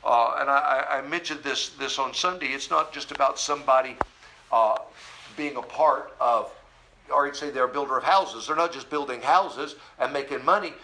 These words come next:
but they are now creating spaces that are, or that are not only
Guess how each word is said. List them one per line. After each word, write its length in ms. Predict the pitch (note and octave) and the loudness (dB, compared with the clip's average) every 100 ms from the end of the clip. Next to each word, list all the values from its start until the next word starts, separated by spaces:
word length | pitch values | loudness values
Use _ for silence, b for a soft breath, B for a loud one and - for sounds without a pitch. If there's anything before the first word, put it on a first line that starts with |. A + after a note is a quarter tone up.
| B - | B -4
but 200 | D#3+ E3 | -4 -2
they 160 | F#3 | 0
are 140 | F3 D3 | 2 2
now 160 | D3 | 0
creating 540 | D3 - F3+ D3+ C#3+ C#3 | 0 -4 -6 -6 -8 -8
spaces 760 | - F#3 G#3 - D3 C#3 - B B A#2 G#2 B2 | -6 -4 -4 -4 -6 -8 -12 B B -18 -14 0
that 320 | D3+ D3+ - | 4 4 2
are, 320 | D3+ C#3 C3+ - B B B B2+ D#3 - | 2 4 4 0 B B B -16 -16 -4
or 140 | D#3 C#3+ | 0 0
that 160 | C#3+ | 0
are 120 | C3 B2+ | 0 4
not 200 | E3 E3 | 4 2
only 300 | C3+ A#2+ | -2 -6